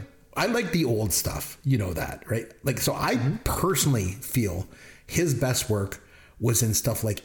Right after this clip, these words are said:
Speaker 1: Annie Hall and The Deer Hunter and Pulp Fiction.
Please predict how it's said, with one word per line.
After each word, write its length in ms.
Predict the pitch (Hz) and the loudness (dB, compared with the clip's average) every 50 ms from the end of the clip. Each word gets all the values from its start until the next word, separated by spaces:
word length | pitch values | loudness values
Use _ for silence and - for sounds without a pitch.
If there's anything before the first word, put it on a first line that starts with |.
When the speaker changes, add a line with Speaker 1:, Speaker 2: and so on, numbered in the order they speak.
| - | -2
Speaker 1:
Annie 320 | 113 120 117 117 120 120 117 | 0 2 4 4 4 4 2
Hall 540 | 90 80 95 90 90 90 90 107 104 - - _ _ _ _ _ - _ _ _ - - | 2 0 0 -2 0 -2 -2 -4 -4 -6 -12 _ _ _ _ _ -20 _ _ _ -4 0
and 160 | - 127 120 | 2 2 4
The 80 | 110 117 | 4 2
Deer 340 | 98 - 120 127 120 127 127 | 2 2 4 4 4 4 2
Hunter 400 | - - 120 117 - - 110 104 | 2 2 2 2 4 2 2 2
and 140 | 101 95 | 2 0
Pulp 200 | - - 113 101 | 0 0 0 0
Fiction. 580 | - - - 101 - - - 107 120 139 139 - | 0 -2 -2 -2 -2 -2 0 0 0 0 0 -2